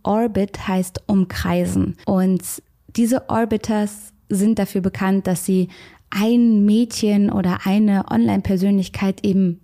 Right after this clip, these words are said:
richtig umkreisen, alles von ihr erfahren wollen, jeden Post liken, jeden Kommentar, alles Geschriebene aufsaugen, um irgendwie weitere Informationen von dieser Person zu bekommen. Ganz häufig Personen, die sie im wahren Leben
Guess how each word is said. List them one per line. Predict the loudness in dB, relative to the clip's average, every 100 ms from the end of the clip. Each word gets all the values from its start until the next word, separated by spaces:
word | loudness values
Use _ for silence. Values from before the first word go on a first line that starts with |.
| -4
richtig | -2 0 -4 -4 0
umkreisen, | 2 0 -4 -2 0 2 2 2 2 2 0 -2 -4
alles | 0 2 0 -2
von | -2
ihr | 0 0
erfahren | -2 -4 -2 0 0
wollen, | 0 0 0
jeden | 0 0 0 2 0 0
Post | -2 0 -2 -4
liken, | -2 0 0 -2 -4 -2
jeden | 0 2 0
Kommentar, | 0 0 0 0 -2 -2
alles | -2 -2 -2
Geschriebene | -2 -4 -2 0 2 2 0 -2
aufsaugen, | -4 -4 -4 0 0 0 -2 -4 -2
um | -2 0
irgendwie | 0 2 2 0 0
weitere | -2 -2 -2
Informationen | -2 0 0 0 -2 0 0 0
von | 0 0
dieser | 0 -2
Person | -2 -2 0 0
zu | -2 -6
bekommen. | -6 -2 -2 -2 -4 -16 -20 -4
Ganz | -2 0
häufig | 0 0 0
Personen, | 0 0 2 2
die | 2 2
sie | 2 0
im | 0 0
wahren | 0 2 2 2
Leben | 2 2 0